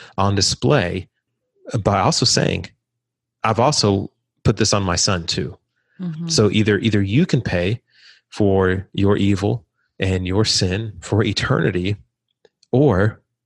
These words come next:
Speaker 1: my son can have paid for it on the cross for
Speaker 2: Mm-hmm.
Speaker 1: six hours, and you could be set free. And, and so I feel like when, when it comes to, when it comes to the, the problem of evil,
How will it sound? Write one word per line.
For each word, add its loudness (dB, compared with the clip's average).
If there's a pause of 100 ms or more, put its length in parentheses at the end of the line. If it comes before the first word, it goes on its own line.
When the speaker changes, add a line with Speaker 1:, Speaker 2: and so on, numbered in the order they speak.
(440)
Speaker 1:
my 0
son 0
can -10 (140)
have -6
paid -6
for -6
it -4
on -4
the -4
cross -4 (320)
for -10
Speaker 2:
Mm-hmm. -8
Speaker 1:
six -2
hours, -6 (640)
and -6
you -2
could -4
be -2 (100)
set -2
free. -8 (880)
And, 2
and -2
so 2
I 0
feel -2
like -2
when, -2 (140)
when -4
it -10
comes -6
to, -4 (360)
when -8
it -14
comes -2
to -4
the, -2
the -8
problem -4
of -6
evil, -4